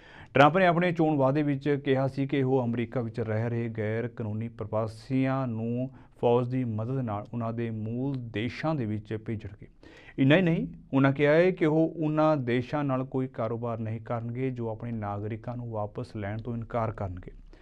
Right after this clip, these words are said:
ਡੋਨਲਡ ਟਰੰਪ ਨੇ ਟਾਈਮਜ਼ ਮੈਗਜ਼ੀਨ ਨੂੰ ਦਿੱਤੇ ਇੰਟਰਵਿਊ ਦੇ ਵਿੱਚ ਕਿਹਾ ਹੈ ਕਿ ਇੰਨੀ ਵੱਡੀ ਗਿਣਤੀ ਵਿੱਚ ਅਪਰਾਧੀ ਸਾਡੇ ਦੇਸ਼ ਆ ਰਹੇ ਨੇ,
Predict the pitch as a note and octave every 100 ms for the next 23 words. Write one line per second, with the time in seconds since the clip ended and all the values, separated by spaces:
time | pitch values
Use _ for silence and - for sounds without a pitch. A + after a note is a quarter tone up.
0 | - - - - G2 G#2+ A2 A#2 A#2 B2
1 | A#2+ A#2 B2+ B2 A#2 A#2 A2+ B2 C3 A#2+
2 | A#2 B2 A#2+ A2+ A#2+ C#3 D3+ C3+ A#2 A2+
3 | A2 A2+ B2 B2+ B2 C3 C3+ C3+ - -
4 | - B2+ D#3+ D3 D3+ C#3+ C3+ C#3 F3 C#3
5 | A#2 B2+ C#3 B2 A#2+ A2 B2+ D3+ B2 A2+
6 | B2+ B2+ C#3 D3+ D3 C3 A2+ G2+